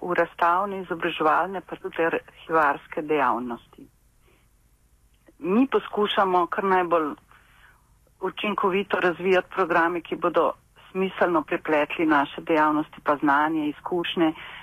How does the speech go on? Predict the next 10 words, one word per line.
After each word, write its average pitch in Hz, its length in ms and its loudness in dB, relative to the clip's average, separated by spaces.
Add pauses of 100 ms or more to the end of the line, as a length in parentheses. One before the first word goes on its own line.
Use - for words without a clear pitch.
(240)
z 170 220 2
načrti, 202 680 -2
ne, 151 240 2 (360)
in 233 180 2
koncepti - 800 0 (380)
in 226 160 2
idejami 175 520 2
umetnikov 160 560 0
in 147 180 2
strokovnjakov. - 880 0